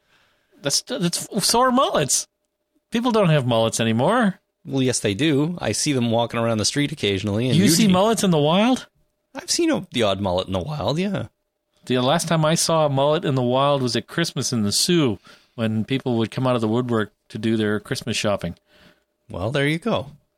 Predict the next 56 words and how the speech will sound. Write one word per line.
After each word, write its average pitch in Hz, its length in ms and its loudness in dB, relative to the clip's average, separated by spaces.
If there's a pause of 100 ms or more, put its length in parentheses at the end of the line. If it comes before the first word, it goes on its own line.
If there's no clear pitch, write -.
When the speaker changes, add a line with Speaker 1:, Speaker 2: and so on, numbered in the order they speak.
(220)
Speaker 2:
They - 80 -12
still - 220 -4
exist. 131 360 -4
Speaker 1:
That 175 140 0
was, 175 300 0
like, 139 200 -2
seven - 800 0
or 127 140 2
eight 123 100 0
years 110 300 -2
ago. 85 200 -4
That 104 100 2
was 117 100 -2
a 104 40 -2
long 101 380 0
time 95 260 -2
ago. 80 200 -8
Speaker 2:
But 170 100 -6
you 160 140 -2
wouldn't 196 260 -2
look 180 180 -2
at 175 100 -8
that 156 220 -4
now 139 220 -2
and 127 100 -4
think 117 200 -4
hockey 110 360 -4
hair. 85 360 -8 (320)
At - 160 -20
least - 160 -6
I 117 120 0
don't. 85 300 -6
I 107 80 -2
think 98 220 -6
mullet, 98 380 -2 (140)
or 98 140 0
I 92 180 -2
think, 90 260 -6
"What 101 220 -2
the - 60 -2
hell's 98 180 0
wrong 117 200 2
Speaker 1:
Uh, - 20 2
Speaker 2:
with 120 100 0
that - 80 -6
Speaker 1:
from 175 120 0
Speaker 2:
person?" 147 220 2
Speaker 1:
Northern 139 220 2
Ontario, 110 500 0
I 101 100 0
call 107 280 0
it 87 60 -4
hockey 95 320 -2
hair. 82 300 -6
Speaker 2:
All 117 200 -2
right. 113 240 -2